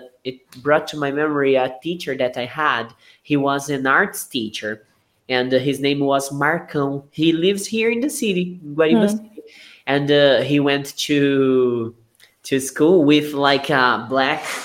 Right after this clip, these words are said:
Speaker 1: boot, you know, those soldier boots, you know?
Speaker 2: Yeah.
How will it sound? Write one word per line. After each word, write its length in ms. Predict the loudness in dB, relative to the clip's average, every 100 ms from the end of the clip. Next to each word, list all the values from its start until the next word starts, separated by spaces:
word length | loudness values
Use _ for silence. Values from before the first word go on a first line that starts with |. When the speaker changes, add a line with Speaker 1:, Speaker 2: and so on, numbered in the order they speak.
| -14 -16 -6
Speaker 1:
boot, 520 | -2 -2 -2 -8 -16 -12
you 120 | -6
know, 220 | -2 -2
those 880 | -2 -2 -2 -4 -8 -10 -12 -14 -14
soldier 480 | -8 -4 -4 -2 -4
boots, 440 | -6 -6 -6 -6 -6
you 80 |
know? 280 | -4 -2 2 6
Speaker 2:
Yeah. 320 | 6 6